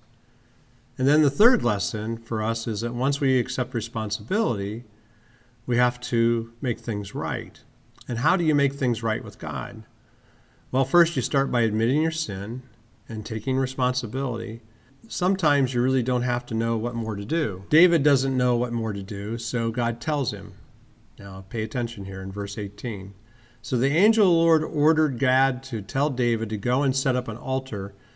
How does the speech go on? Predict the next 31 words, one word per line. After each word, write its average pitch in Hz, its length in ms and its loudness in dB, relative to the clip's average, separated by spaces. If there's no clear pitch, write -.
to - 100 -6
the 120 80 4
Lord 123 340 4
on 113 140 2
the 107 60 -4
threshing 123 420 0
floor 113 260 -2
of 107 80 -6
Ornan 120 340 0
the 107 60 -2
Jebusite." 110 680 -8
God 147 300 4
tells 170 300 2
Gad 113 420 2
to 120 60 -8
tell 131 320 2
David 117 560 0
to 120 80 -8
set 117 200 -2
up 107 120 -6
an 113 80 -2
altar. 113 540 -6
Now, 135 60 0
that's 165 160 2
not 127 120 2
a 104 40 0
hard 101 180 -2
thing 98 140 -6
to 95 80 -6
do, 98 160 -4
right? 110 320 -6